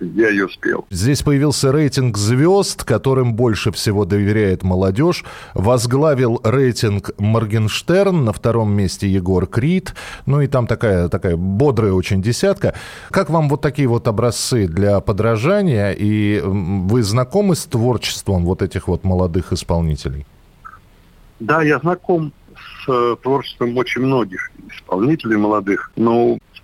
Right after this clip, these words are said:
Speaker 1: вкусы разные у людей. Егора Крида я знаю достаточно хорошо, мы с ним общались, он приятный очень человек. И, и, в общем, че, у него классные песни, мне нравится его манера, его стиль.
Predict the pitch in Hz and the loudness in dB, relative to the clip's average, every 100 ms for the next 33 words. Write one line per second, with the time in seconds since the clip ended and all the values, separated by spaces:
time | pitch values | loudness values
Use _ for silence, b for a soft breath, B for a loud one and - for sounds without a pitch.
0 | - 160 - 131 160 175 107 110 98 101 | -2 0 0 0 2 2 0 -4 -2 -2
1 | 104 101 95 85 120 143 156 170 170 170 | -2 -4 -6 -6 -2 0 2 2 0 -4
2 | 156 127 120 123 127 131 120 - 123 113 | 0 0 -2 -2 -2 -2 -4 -4 -6 -6
3 | 123 - 110 - 117 107 - 107 101 - | -8 -6 -6 -6 -6 -8 -6 -4 -4 -2
4 | - 127 131 - 104 87 104 110 104 104 | 0 0 0 -2 -6 -4 -2 0 0 -4
5 | 98 - - 104 101 123 131 101 95 90 | -8 -8 -6 -2 0 0 -2 -4 -4 -4
6 | - B B B B B - 95 95 110 | -6 B B B B B -8 -4 -2 -2
7 | - 123 113 - - - - - 92 90 | 0 0 0 -4 -20 -12 -4 0 0 2
8 | 113 147 - - 120 139 107 90 - 143 | 2 0 -2 -2 -2 0 -4 -4 -2 -2
9 | - 92 110 117 107 131 - 95 90 90 | -2 -2 0 2 0 0 0 0 0 0
10 | 92 117 95 85 - - 123 120 | 0 0 0 -4 -8 -6 -2 -2